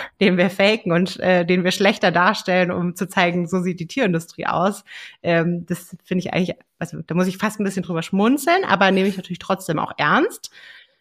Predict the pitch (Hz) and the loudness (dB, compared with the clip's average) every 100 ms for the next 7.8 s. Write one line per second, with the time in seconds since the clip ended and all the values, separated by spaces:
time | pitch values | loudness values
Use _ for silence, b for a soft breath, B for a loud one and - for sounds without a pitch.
0 | B 220 226 226 233 - - 208 - - | B 4 4 4 2 -2 0 0 2 2
1 | 185 220 233 208 190 - 190 208 190 185 | 2 2 0 -2 0 0 0 0 0 -2
2 | 180 170 - 151 196 - - - 160 160 | 0 -4 -2 2 4 2 -4 -6 -6 -6
3 | 160 160 160 160 160 165 - 160 156 156 | -8 -8 -8 -4 -4 -4 -4 -4 -2 -2
4 | 160 - _ _ _ _ _ _ _ 180 | -4 -8 _ _ _ _ _ _ _ -2
5 | 156 - 185 185 208 196 190 175 175 175 | -2 -2 -4 0 0 0 -2 -4 -6 -6
6 | 160 165 175 190 220 190 185 165 170 170 | -2 0 0 0 -2 -2 -2 0 0 0
7 | 165 175 - 170 165 165 156 - | -4 -4 -4 -2 -4 -6 -12 -16